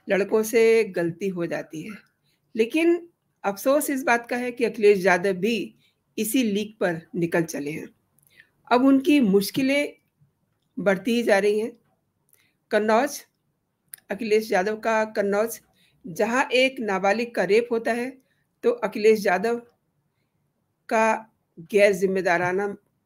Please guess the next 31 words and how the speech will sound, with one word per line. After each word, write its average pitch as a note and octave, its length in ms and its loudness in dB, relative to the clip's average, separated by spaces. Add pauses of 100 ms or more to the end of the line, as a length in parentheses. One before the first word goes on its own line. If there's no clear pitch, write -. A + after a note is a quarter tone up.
बयान G3 320 0
आता G3+ 200 -2
है G3+ 100 0
सामने, F#3+ 440 -6 (720)
"डीएनए G#3 380 2
का G3+ 80 -6
टेस्ट G3 260 -6
कराइए, A3+ 520 -2 (300)
सच G#3+ 200 -4
सामने G3 360 -2
आ G3+ 80 2
जाएगा।" G#3+ 400 -2 (960)
और - 80 -2
सच B3+ 240 -4
सामने A#3+ 480 -2
आ G#3+ 140 4
गया। A3+ 300 0 (2000)
अब C4 100 2
क्या C4 220 4
रह C#4 160 4
गई C#4 160 0
उनकी? C#4 420 -4 (1000)
लेकिन A3 240 -2
इस C4+ 280 -6
तरीके A#3 360 -2
से D4 140 0
बयान G3+ 360 4
देना, E3+ 360 0 (1400)
जैसे A#3+ 300 2
कि D4+ 120 -2
मानो C4 300 2